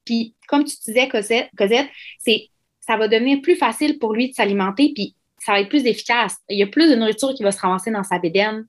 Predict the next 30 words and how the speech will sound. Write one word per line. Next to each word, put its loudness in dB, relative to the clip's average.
après. -6
Puis -8
c'est 4
à 0
ce -4
moment-là 6
qu'on -2
veut 2
laisser 0
le 0
biberon 0
en 2
arrière 0
parce -4
que 2
on 0
veut 4
favoriser 0
un 0
bon 2
patron -2
de -2
déglutition, -2
parce -2
que 2
ça 0
a 2
un 0
impact -2
sur 0